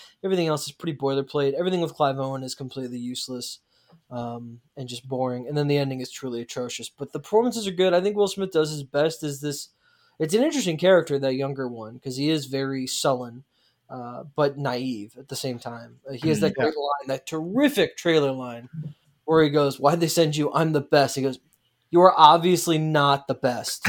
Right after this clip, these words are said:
Speaker 1: That's
Speaker 2: <laughs>
Speaker 1: when
Speaker 2: Yeah.
Speaker 1: when he got done to
Speaker 2: No,
Speaker 1: him. I mean,
Speaker 2: yeah,
Speaker 1: that's,
Speaker 2: that's
Speaker 1: that is a beautiful delivery and just so
Speaker 2: Yeah.
Speaker 1: funny.
Speaker 2: There's,
Speaker 1: I
Speaker 2: uh, there's
Speaker 1: mean
Speaker 2: ano-, there's another line, I think, in that same scene when, uh, older Will Smith is like, "Look at me,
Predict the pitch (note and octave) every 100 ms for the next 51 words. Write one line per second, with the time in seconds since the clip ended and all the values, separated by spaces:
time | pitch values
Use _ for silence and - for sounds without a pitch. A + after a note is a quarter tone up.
0 | - A3 D3 D3 - D3 D3 D3+ D#3 D3+
1 | C#3 - - D#3+ F#3+ F3+ E3 E3 G3 -
2 | - - - _ _ F#3+ A#3 G#3+ F3+ D#3
3 | D3 C3+ C#3+ - E3 F3 F#3+ E3+ C#3+ B2+
4 | B2 C#3 C3+ B2+ A#2 A#2+ C#3+ - - E3
5 | D3 D3+ - E3+ D3+ D#3 C3 - - _
6 | _ _ _ _ _ _ - E3 D#3+ D#3+
7 | F3 E3 - - G3 G3 G3 G3+ A3 B3+
8 | G3 F#3 F3+ F3 D3+ C#3+ - G#3 B3 F#3
9 | D3 - D#3 C#3+ C3+ D3+ D3 B2 A2+ -
10 | _ _ _ _ _ - D3+ C3+ C3+ C#3
11 | C3+ C3 - C#3+ D3 C#3 C3+ C3 C#3+ C#3
12 | C3 D3+ C3+ C#3+ B2+ B2 _ - E3+ B3+
13 | B3+ F#3 G#3 D#3+ A#2